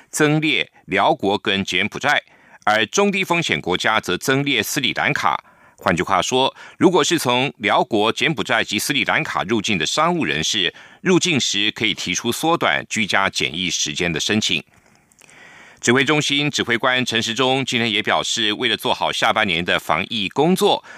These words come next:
政府不仅持续的整备医疗检疫量能之外，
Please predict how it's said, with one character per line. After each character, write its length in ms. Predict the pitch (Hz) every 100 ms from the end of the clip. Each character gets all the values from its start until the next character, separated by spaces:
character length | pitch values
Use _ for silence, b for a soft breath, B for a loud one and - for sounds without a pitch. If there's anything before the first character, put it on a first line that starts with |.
| B
政 140 | 147 123
府 120 | 107
不 160 | -
仅 200 | - 104 92
持 320 | - - 160
续 160 | 214
的 120 | 160 113
整 180 | 78 71
备 180 | 101 -
医 160 | 175
疗 340 | 147 90 90 - b -
检 260 | 110 78
疫 160 | 107 113
量 260 | 185 180 101
能 140 | 67
之 100 | -
外， 260 | 107 117